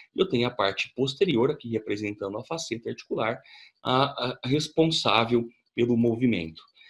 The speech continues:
Então, este aqui é o segmento vertebral. Eu tenho a vértebra de cima, um disco intervertebral no meio, e eu tenho a vértebra de baixo. Então, o segmento vertebral, ele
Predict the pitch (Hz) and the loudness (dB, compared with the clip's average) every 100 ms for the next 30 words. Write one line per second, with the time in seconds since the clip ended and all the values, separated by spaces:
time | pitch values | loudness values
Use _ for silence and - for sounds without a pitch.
0 | _ 160 165 175 175 - - 170 240 - | _ -4 2 4 4 2 6 8 8 2
1 | 180 - 175 180 - 165 165 170 143 185 | -2 2 2 2 2 2 2 2 2 0
2 | 139 147 143 - 107 87 82 104 - 92 | -2 -2 -2 -4 -4 -6 -4 -6 -2 -4
3 | 92 85 92 110 143 151 165 160 - 131 | -4 -4 -2 0 0 0 -2 -4 -4 0
4 | 123 135 - - _ - 120 113 117 - | 0 -4 -10 -20 _ 0 0 2 0 2
5 | 131 160 151 147 151 123 120 127 139 113 | 2 2 0 0 0 2 2 2 2 2
6 | 104 110 _ _ - 156 160 110 117 117 | 2 -4 _ _ 0 0 2 0 0 0
7 | 110 107 113 110 113 127 87 - - - | 0 0 -2 -4 -4 -4 -4 -6 -10 -14
8 | _ - - - 135 170 175 185 175 156 | _ -20 -20 -10 -2 0 2 2 2 2
9 | 180 147 143 151 143 156 | 2 0 0 2 2 2